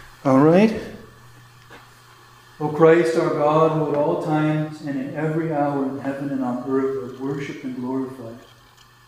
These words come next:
who are long-suffering, merciful, and compassionate, who lovest the just and showest mercy upon the sinner, and callest all to salvation through the promise of blessings to come.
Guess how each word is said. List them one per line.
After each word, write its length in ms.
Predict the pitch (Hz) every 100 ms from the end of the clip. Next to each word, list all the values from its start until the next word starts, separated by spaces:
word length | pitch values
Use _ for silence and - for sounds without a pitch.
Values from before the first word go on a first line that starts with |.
| _ _
who 120 | 127
are 60 | 120
long-suffering, 1000 | 123 135 139 - 143 139 - 131 123 - -
merciful, 560 | 139 147 147 143 131 135
and 200 | 123 120
compassionate, 640 | 117 117 120 - 123 120 - _ _ _ _ _ _ _ _ -
who 100 | 127
lovest 400 | 131 - - 139
the 100 | -
just 320 | 135 135 131
and 120 | 123
showest 300 | 131 123 127
mercy 480 | 131 143 139 135 131
upon 280 | 123 123 123
the 40 |
sinner, 260 | - 135 127
and 200 | 127 127
callest 400 | 127 147 151 143
all 160 | 135
to 80 | 135
salvation 560 | - 127 123 123 127 123
through 120 | 127
the 80 | 123
promise 420 | - 123 123 -
of 80 | 120
blessings 520 | 123 123 123 117 -
to 80 | 123
come. 280 | - 120